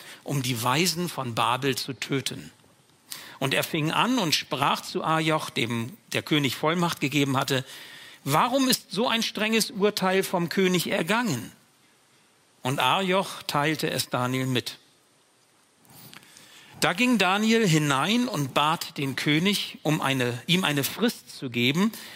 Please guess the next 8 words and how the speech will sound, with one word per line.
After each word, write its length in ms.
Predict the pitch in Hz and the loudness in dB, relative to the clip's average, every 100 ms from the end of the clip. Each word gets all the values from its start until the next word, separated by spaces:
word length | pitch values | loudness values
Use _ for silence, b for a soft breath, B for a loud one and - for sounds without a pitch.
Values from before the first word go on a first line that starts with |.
| B | B
damit 360 | - 143 165 - | -2 0 0 0
er 100 | 147 | 0
die 200 | 131 127 | 0 2
Deutung 680 | 160 160 - - 202 208 - - | 4 4 2 0 0 0 -2 -2
dem 200 | 139 117 | 0 0
König 540 | - 147 160 151 139 | 0 2 2 2 -2
sagen 420 | - 110 127 120 101 | -2 -2 -2 -4 -6
könne. 340 | - - | -8 -8